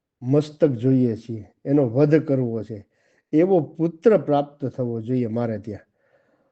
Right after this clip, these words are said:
એટલે યાજ અને ઉપયાજ બંને ભાઈઓ ક્રોધાયમાન થઈ ગયા. એને કીધું કે, "આવું દાન, આ સંકલ્પ અમારી પાસે તમારો પૂરો નહીં થાય, બીજે ક્યાંય જાઓ, અમારે દાન જોતું નથી. આવી દાન પુણ્યની મોટી મોટી વાતો,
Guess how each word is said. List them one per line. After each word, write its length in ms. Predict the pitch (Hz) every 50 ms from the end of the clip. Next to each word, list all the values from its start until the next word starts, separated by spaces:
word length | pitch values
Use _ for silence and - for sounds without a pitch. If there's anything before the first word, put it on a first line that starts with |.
| _ - 143
એટલે 340 | 143 - 156 151 151 147 139
યાજ 340 | 147 156 175 180 165 147 156
અને 140 | 147 143
ઉપયાજ 460 | 143 147 151 156 170 151 139 135 131 135
બંને 320 | 135 143 156 156 151 135
ભાઈઓ 280 | 123 131 139 147 139 123
ક્રોધાયમાન 600 | 139 143 151 143 139 143 135 127 127 123 123 113
થઈ 220 | 127 156 165 151
ગયા. 120 | 139 131
એને 260 | 123 135 143 147 139 135
કીધું 500 | 131 156 170 151 143 120 101 - - _ _ _ _ _ _ _ _ _ _ _ -
કે, 60 | -
"આવું 580 | 127 120 117 123 131 139 147 156 156 147 139 139
દાન, 360 | 139 143 151 151 143 131 135 - _ _ _ _ _ _ _ _ -
આ 120 | 151 143 127
સંકલ્પ 560 | - 151 147 151 147 147 165 151 147 147 151
અમારી 500 | 135 131 135 139 143 151 156 156 151 143
પાસે 260 | 139 143 151 147 135
તમારો 360 | 139 - 135 143 143 143 139
પૂરો 280 | 127 131 139 135 135 135
નહીં 200 | 151 175 180 139
થાય, 260 | - 123 110 107 - _ _ _ _ _ _ _ -
બીજે 340 | 139 135 156 151 156 151 143
ક્યાંય 220 | 123 143 127 127 123
જાઓ, 320 | 123 143 151 156 151 143
અમારે 280 | 135 143 156 151 147 139
દાન 300 | 135 135 135 139 135 120
જોતું 320 | 135 143 143 143 170 156
નથી. 260 | 135 127 117 127 123
આવી 260 | 117 120 131 151 170
દાન 440 | 160 131 135 131 139 156 160 156 156
પુણ્યની 440 | 156 147 143 147 156 156 160 180 190
મોટી 320 | 151 123 127 131 135 151
મોટી 300 | 143 139 143 143 143 143
વાતો, 520 | 127 120 123 131 139 - 170 147 120 104